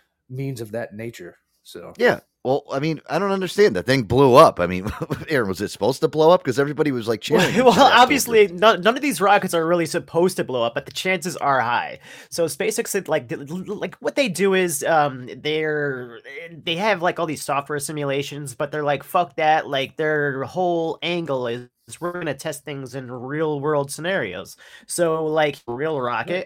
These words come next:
Speaker 3: and if it blows up in a real world s-, uh, scenario, then I guess we learned more and we're better off for it. But it was just funny 'cause I was looking at this r-, at the, at the video, I was watching, like, the,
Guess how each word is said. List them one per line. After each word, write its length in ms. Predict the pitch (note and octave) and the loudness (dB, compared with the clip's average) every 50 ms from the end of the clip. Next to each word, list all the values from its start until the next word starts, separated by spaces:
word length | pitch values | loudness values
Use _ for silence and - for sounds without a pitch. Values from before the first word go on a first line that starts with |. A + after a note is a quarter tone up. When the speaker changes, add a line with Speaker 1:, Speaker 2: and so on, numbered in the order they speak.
| - | -6
Speaker 3:
and 140 | D3+ D3 C#3 | -6 -6 -6
if 160 | C#3 B2+ - | -6 -8 -6
it 180 | C#3 B2+ G2 F#2+ | -8 -8 -8 -10
blows 400 | B2 B2 C#3 D3 D3 D3 C#3+ - | -12 -8 -4 -4 -4 -4 -4 -2
up 220 | C#3+ D#3 - - | -4 -4 -4 -4
in 80 | D#3+ A#2 | -6 -8
a 80 | A#2 | -8
real 400 | A#2 G2+ G#2 A#2 C#3 D3 D3 C#3+ | -10 -10 -10 -8 -6 -4 -4 -4
world 300 | C#3 C#3+ D3+ D3+ D3 C#3+ | -4 -2 -2 -2 -4 -4
s-, 180 | C#3+ - - - | -6 -10 -6 -2
uh, 400 | E3 D#3+ D#3 D3+ D#3 D#3 D3 D3+ | 0 2 4 4 2 2 0 -2
scenario, 680 | C#3+ C#3+ - D#3+ D#3 F3+ G#3 F#3+ E3+ C#3+ C#3+ D3 E3 | -6 -8 -8 -6 -4 -2 0 0 0 2 0 0 -2
then 400 | F3 C#3+ C#3 C3 C3+ C3+ B2+ A#2+ B2 | -4 -4 -6 -6 -6 -8 -6 -6 -6
I 60 | A2+ | -6
guess 220 | A#2+ D3 D3 - | -4 -6 -8 -8
we 100 | F3 D3+ | -8 -6
learned 320 | C#3 C3+ D3 D3+ D3+ C3 B2 | -6 -4 -4 -4 -6 -6 -8
more 260 | C3+ D3 D#3 E3 F3 | -6 -4 -4 -4 -4
and 200 | F3 D3 B2+ A#2+ | -4 -6 -6 -8
we're 100 | B2 A#2+ | -8 -8
better 320 | G#2 G2 C3 B2+ B2+ C3 B2+ | -6 -6 -6 -4 -2 -2 -2
off 200 | A#2 A#2 A#2+ - | -2 -4 -4 -6
for 240 | - C3+ C3 A#2 | -8 -6 -6 -6
it. 180 | E2+ - - _ - - - - - - - - _ - | -6 -10 -12 _ -20 -20 -18 -16 -16 -16 -18 -14 _ -2
But 80 | F#3 | 0
it 60 | G3 | 2
was 80 | G#3+ - | 2 2
just 180 | B3+ A#3 - - | 2 -2 -2 0
funny 180 | - D4 C#4 | -2 -2 -2
'cause 120 | G3+ F#3 D#3 | -2 0 0
I 80 | F3+ | 0
was 120 | E3+ C#3+ C#3+ | 0 0 -4
looking 220 | G#3+ B3 - G3+ | -6 -6 -4 -4
at 120 | F3 D3+ | -4 -4
this 180 | C#3+ C#3 - - | -4 -6 -8 -6
r-, 80 | D#3+ - | -4 0
at 180 | - D3+ D#3 | 0 0 0
the, 160 | - - - | 0 -2 -2
at 160 | - D3+ D3 - | -2 -2 -4 -4
the 160 | C#3+ C3+ A#2+ | -8 -10 -8
video, 320 | G#2+ B2 E3+ F#3+ F#3+ E3+ | -6 -6 -4 0 0 2
I 60 | D3 | 0
was 100 | C3 A2+ | 0 -2
watching, 340 | G#2+ A#2+ D3 D3 D3 C#3+ D#3 | -4 -4 -4 -4 -4 -6 -6
like, 200 | C#3+ D3 C3 - | -4 -4 -4 -4
the, 180 | - C3+ A2+ | -6 -8 -8